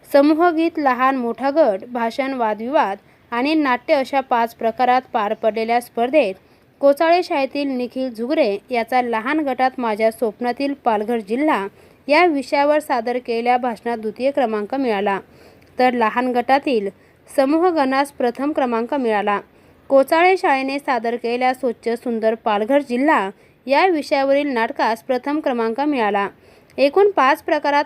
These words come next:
पार पडलेल्या स्पर्धेत कोचाळे शाळेने तीन प्रकारात क्रमांक मिळवून यश संपादन केले.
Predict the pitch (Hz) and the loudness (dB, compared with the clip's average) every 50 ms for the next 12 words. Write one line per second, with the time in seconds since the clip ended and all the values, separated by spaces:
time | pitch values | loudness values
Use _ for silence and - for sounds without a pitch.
0 | 294 - 285 247 226 226 233 - 226 220 220 262 311 311 277 214 196 202 202 _ | -2 -4 -2 0 0 -2 -2 -2 -4 -2 0 0 0 0 0 -2 -4 -6 -10 _
1 | _ _ _ _ _ _ _ _ _ _ _ _ _ _ _ _ _ - - - | _ _ _ _ _ _ _ _ _ _ _ _ _ _ _ _ _ -20 -10 0
2 | 269 302 294 294 339 370 392 - - 339 311 285 - 285 285 302 320 311 339 294 | 2 4 4 4 4 2 2 2 0 0 0 0 2 0 0 0 0 0 -2 -2
3 | 269 269 262 277 294 285 - 254 254 262 277 262 269 247 233 - 240 240 247 262 | -2 -2 -4 -6 -6 -8 -8 -8 -8 -6 -6 -4 -2 -2 -2 0 0 0 0 0
4 | 262 - 254 233 233 247 285 311 - 330 294 247 240 269 311 294 233 208 208 - | 0 -2 -4 -2 -2 -2 -4 0 0 0 0 0 -2 0 0 0 0 0 -2 -2
5 | 214 240 262 294 285 - 330 285 254 302 294 285 254 226 214 202 - 214 214 214 | -2 -2 -2 -2 -2 -2 -4 -2 0 0 0 0 0 -2 -4 -2 -4 -2 -2 -2
6 | 208 | -2